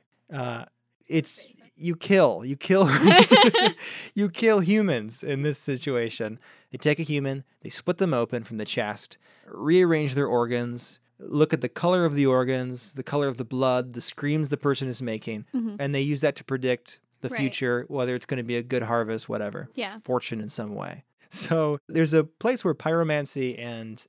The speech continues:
Speaker 1: anthropomancy sort of combine.
Speaker 2: Mm-hmm.
Speaker 1: And that is around the Neolithic era, Gaelic druids.
Speaker 2: Mm-hmm.
Speaker 1: These were pagans. You gotta th-, remember that.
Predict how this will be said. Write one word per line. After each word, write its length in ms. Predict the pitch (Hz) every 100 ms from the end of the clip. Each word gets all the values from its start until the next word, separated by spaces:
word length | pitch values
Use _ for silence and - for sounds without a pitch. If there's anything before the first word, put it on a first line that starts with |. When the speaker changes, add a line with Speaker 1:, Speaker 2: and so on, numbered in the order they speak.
| -
Speaker 1:
anthropomancy 840 | 127 127 131 120 123 120 107 -
sort 200 | 127 107
of 140 | 98 - - _
combine. 520 | 131 107 104 95 104 _
Speaker 2:
Mm-hmm. 240 | 262 233 214
Speaker 1:
And 100 | 131
that 180 | 143 170
is 380 | 170 147 127 - _ 135
around 340 | 160 185 240
the 80 | 247
Neolithic 560 | 208 202 165 160 165 -
era, 360 | 104 104 120 - _ -
Gaelic 440 | 135 143 139 -
druids. 640 | - 123 139 160 165 - - _ 285
Speaker 2:
Mm-hmm. 260 | 269 226 226 -
Speaker 1:
These 180 | 180 156
were 300 | 165 156 147
pagans. 640 | - 131 110 107 113 - -
You 80 | 123
gotta 160 | 113
th-, 100 | 110
remember 300 | - 127 113
that. 240 | 104 107